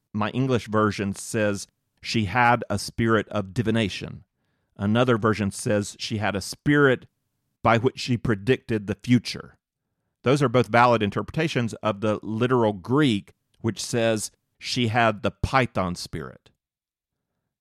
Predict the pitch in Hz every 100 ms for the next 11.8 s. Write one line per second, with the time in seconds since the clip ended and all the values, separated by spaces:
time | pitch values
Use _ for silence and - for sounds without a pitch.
0 | _ - - 104 113 - - - 87 -
1 | - 95 92 - _ _ _ _ - 107
2 | 123 135 - 127 - 107 107 117 117 117
3 | 123 113 107 92 - 165 190 101 110 101
4 | 113 107 113 110 113 117 - 101 95 -
5 | _ _ _ _ - 147 135 - - 87
6 | 90 92 - 104 - 110 - 104 104 107
7 | 113 110 - - - 117 104 92 101 87
8 | 135 135 92 82 90 98 - _ _ _
9 | - 104 - - - 127 123 - - 113
10 | 107 107 - 107 107 - - 104 98 -
11 | 104 - 104 107 123 120 - 57